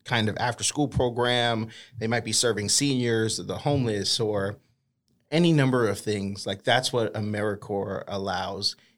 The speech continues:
young people to do, is give back to their community, uh, for a year. And then they receive an educational award and a couple other benefits like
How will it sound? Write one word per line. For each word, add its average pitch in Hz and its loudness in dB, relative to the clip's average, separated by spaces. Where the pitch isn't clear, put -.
young 104 -4
people 107 -6
to 98 -6
do, 113 -4
is 113 -4
give 104 -6
back 95 -2
to 104 -6
their 95 -6
community, 107 -8
uh, 95 -6
for 110 -4
a 104 -6
year. 123 -6
And 113 -2
then 107 -2
they 107 -4
receive 113 -2
an 107 -4
educational 104 -4
award 98 -4
and 156 -4
a 151 -2
couple 170 4
other 143 6
benefits 113 2
like 95 -2